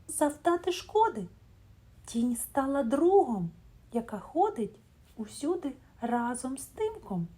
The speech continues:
«Знаєш, темрява — це час для відпочинку», сказала мишка. «Вона допомагає всім тваринам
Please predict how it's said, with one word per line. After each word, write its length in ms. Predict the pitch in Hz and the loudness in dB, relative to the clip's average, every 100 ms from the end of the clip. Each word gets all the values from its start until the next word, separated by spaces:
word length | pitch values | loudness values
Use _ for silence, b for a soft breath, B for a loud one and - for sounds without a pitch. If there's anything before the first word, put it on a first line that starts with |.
| - - - - - - | -20 -20 -20 -20 -20 -8
«Знаєш, 680 | - 170 240 339 - - B B B B - | -4 -2 0 -2 -2 -8 B B B B -8
темрява — 640 | 214 269 311 262 190 190 - - - - - | -6 -4 -2 0 0 -2 -4 -20 -20 -20 -6
це 180 | - 359 | 0 0
час 300 | 359 - - | -2 -6 2
для 60 | 440 415 | 6 6
відпочинку», 760 | 403 359 359 214 175 175 190 185 - - - - | 4 -2 -4 -2 -2 -2 -6 -14 -16 -20 -20 -18
сказала 440 | - - 180 185 | -12 -8 -6 -2
мишка. 420 | 185 180 - - - - - | -2 -2 -4 -14 -20 -20 -4
«Вона 260 | 214 208 202 | 2 4 2
допомагає 680 | 180 - 196 208 311 370 302 | 0 0 0 2 6 6 6
всім 320 | - 349 349 | 2 0 2
тваринам 600 | 330 330 302 214 180 | 4 4 2 0 0